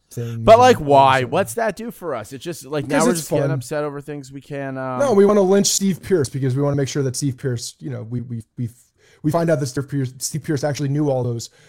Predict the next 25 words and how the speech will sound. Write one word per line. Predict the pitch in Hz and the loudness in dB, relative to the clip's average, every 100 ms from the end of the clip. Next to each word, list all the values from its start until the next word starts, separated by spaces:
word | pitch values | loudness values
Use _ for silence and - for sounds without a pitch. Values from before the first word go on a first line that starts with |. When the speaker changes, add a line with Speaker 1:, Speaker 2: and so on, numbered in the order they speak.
| _ | _
Speaker 1:
breaking | - 135 131 123 | -2 -2 0 -2
pitches | 127 120 | -2 -4
were | 110 | -6
coming | 113 120 113 110 | -6 -6 -6 -10
and, | 117 | -10
and | 123 | -6
hit | 110 120 | -4 -4
them | 113 | -6
to | 120 | -6
the | 113 | -6
moon. | 113 110 101 _ _ _ _ _ | -6 -6 -10 _ _ _ _ _
He | 175 | -6
wasn't | 127 117 123 | -4 -4 -4
sitting | - 131 | -2 -2
on | 120 120 | -2 -4
them | 117 | -4
because | 113 117 117 107 | -4 -4 -6 -6
he | 113 | -6
was, | 110 - | -6 -6
you | 202 | -6
know, | 131 | -4
a | 131 | -2
good | 127 | 0
baseball | 131 139 139 | 2 0 -2
player. | 110 - 123 | -12 -14 -16